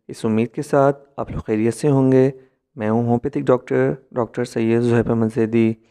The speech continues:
और आज मैं जिस प्रोडक्ट के बारे में आपको रिव्यू देने वाला हूँ, वो है बीएम कंपनी की फ़ोर्टी नाइन नंबर। कमज़ोर, ढलके और कम नशोनुमा वाले पिस्तान जैसी अलामात को बेहतर करने में मुआविन व मददगार है।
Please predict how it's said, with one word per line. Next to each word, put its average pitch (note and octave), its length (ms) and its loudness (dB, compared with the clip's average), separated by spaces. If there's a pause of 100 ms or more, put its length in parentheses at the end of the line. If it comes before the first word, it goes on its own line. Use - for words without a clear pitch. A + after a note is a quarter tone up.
(420)
और A#2 140 0
आज G#2+ 200 2
मैं C3+ 80 -4
जिस C#3+ 160 -2
प्रोडक्ट C#3 300 0
के C#3+ 80 -4
बारे B2+ 240 2
में B2 140 2
आपको B2 320 0
रिव्यू A#2 280 2
देने C#3 220 2
वाला B2 240 2
हूँ, A#2+ 300 0 (340)
वो B2 120 -2
है A2+ 180 2
बीएम A#2+ 320 2
कंपनी B2+ 440 -2
की A#2 340 -2 (380)
फ़ोर्टी A#2 220 -2
नाइन A2 220 2
नंबर। A2 380 2 (1160)
कमज़ोर, A#2+ 600 2 (300)
ढलके A#2+ 520 -2
और A#2+ 500 -2
कम B2 180 -2
नशोनुमा B2 520 0
वाले A#2 240 2
पिस्तान A2+ 580 -6
जैसी A2+ 300 -4
अलामात A2+ 420 0
को A#2+ 220 -4
बेहतर C3 280 -8
करने A2+ 300 -4
में A2+ 200 -2
मुआविन A2+ 400 0
व A2+ 80 2
मददगार A2+ 500 -2
है। A2 180 -2